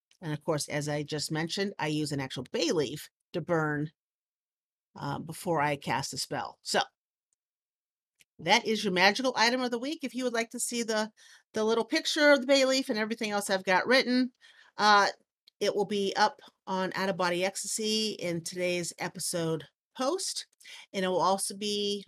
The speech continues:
um, sent over to Pinterest, so you can check over there if you would like. I'm pretty bummed. Second week in a row, I have no listener questions. None. Zilch. It breaks my heart, people. <laughs>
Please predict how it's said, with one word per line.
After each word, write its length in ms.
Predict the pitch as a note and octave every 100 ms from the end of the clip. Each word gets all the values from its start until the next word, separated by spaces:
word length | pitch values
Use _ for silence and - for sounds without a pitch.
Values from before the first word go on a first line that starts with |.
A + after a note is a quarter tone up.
| F#3+
um, 260 | F#3+ F#3+
sent 300 | F3+ F#3+ F#3+
over 180 | G3 F#3
to 60 | F3
Pinterest, 520 | - C#4 - A#3+ A3+
so 320 | - - F#3
you 120 | F3+
can 140 | F3+ E3
check 260 | - E3
over 220 | E3+ E3 D3
there 260 | D3 C#3+ -
if 260 | E3 -
you 140 | D#3+ D3
would 240 | C#3+ C#3
like. 320 | C3+ - - _ _ _ _ _ _ _ - - - -
I'm 180 | C#4 F#4+
pretty 220 | G4+ G#4
bummed. 380 | F4+ D#4 E4+ G#4 G4 - _ _ _ -
Second 440 | - A3+ A#3 C#4
week 180 | C#4 C#4+
in 80 | C#4+
a 60 |
row, 420 | C#4 C#4 C#4+ D4 D4+
I 140 | G3+ G3+
have 200 | F3 D#3
no 300 | E3+ G#3 C4
listener 400 | A3+ A3 A3 G#3+
questions. 560 | - B2+ - - - _ _ _ _ _ -
None. 440 | E3+ E3+ D3+ B2+ - _ _ _ _ _ _
Zilch. 640 | E3 D3 F3 D#3 - - - - _ _ _
It 160 | G#3 E3
breaks 340 | A3 B3+ -
my 100 | B3
heart, 340 | B3 A#3+ B3+ -
people. 560 | A3+ G#3+ A3+ A#3 B3 _ _ _
<laughs> 60 | -